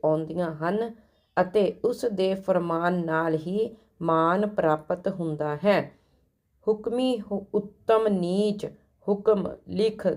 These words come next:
ਦੁੱਖ ਸੁੱਖ ਪਾਈ ਹੈ। ਉਸ ਦੇ ਫਰਮਾਨ ਦੁਆਰਾ ਪ੍ਰਾਣੀ ਚੰਗੇ ਤੇ ਮੰਦੇ ਹੁੰਦੇ ਹਨ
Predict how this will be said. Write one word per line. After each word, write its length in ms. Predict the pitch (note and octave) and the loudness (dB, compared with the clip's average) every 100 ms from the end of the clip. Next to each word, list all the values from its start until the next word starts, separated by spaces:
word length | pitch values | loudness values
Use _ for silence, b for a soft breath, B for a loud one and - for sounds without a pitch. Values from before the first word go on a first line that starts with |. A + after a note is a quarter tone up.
| - | 0
ਦੁੱਖ 300 | A3 A3+ G#3 | 0 0 -2
ਸੁੱਖ 460 | F#3 - A3+ A3+ G3 | -6 0 0 0 -6
ਪਾਈ 460 | - E3+ E3 E3 | -2 2 2 2
ਹੈ। 300 | E3 D#3 C#3+ - b b b b b _ | -2 -2 -6 -6 b b b b b _
ਉਸ 240 | A3+ A3+ | -2 0
ਦੇ 300 | C4 G3+ G3 | 0 0 0
ਫਰਮਾਨ 720 | G#3 G3+ F#3+ E3+ D#3+ E3+ F#3 F#3+ | 0 2 2 2 -2 0 0 2
ਦੁਆਰਾ 460 | D#3+ D#3 D3+ F3 | 0 0 0 0
ਪ੍ਰਾਣੀ 720 | F#3 - D#3 C#3+ C#3+ G3 F3 - b b b _ | 0 -2 0 0 0 0 0 -2 b b b _
ਚੰਗੇ 480 | G3 F3+ F3+ G#3 A#3 A#3 | 2 2 0 4 4 2
ਤੇ 160 | F#3 F3+ | -4 -4
ਮੰਦੇ 500 | F3+ E3 D#3+ E3 F#3+ | -2 -4 -4 -2 -4
ਹੁੰਦੇ 420 | F3 E3 D3 D#3+ | -4 -6 -2 -2
ਹਨ 300 | D#3 F#3+ D#3 | 0 0 0